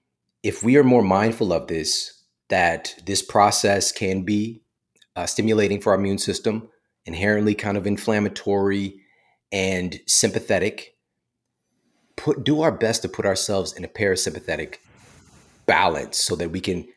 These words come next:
gracefully transition. And how do we do that? Well, the research indicates one of the best ways to do that is actually sitting down,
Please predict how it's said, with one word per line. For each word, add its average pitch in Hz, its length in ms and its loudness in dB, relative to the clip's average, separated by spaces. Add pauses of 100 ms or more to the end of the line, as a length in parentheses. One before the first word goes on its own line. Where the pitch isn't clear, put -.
gracefully 104 520 0
transition. 80 640 -6
And 73 100 -10
how 101 140 -4
do 110 40 2
we 107 120 2
do 104 160 4
that? 107 320 2 (380)
Well, 85 160 -4
the 90 140 -6
research 113 460 4
indicates 110 640 0 (760)
one 101 160 -4
of 95 60 -4
the 82 80 -8
best 120 340 0
ways 131 180 4
to 107 80 0
do 120 180 2
that 82 400 0
is 92 360 -2
actually 92 380 -4
sitting 113 500 0
down, 80 560 -6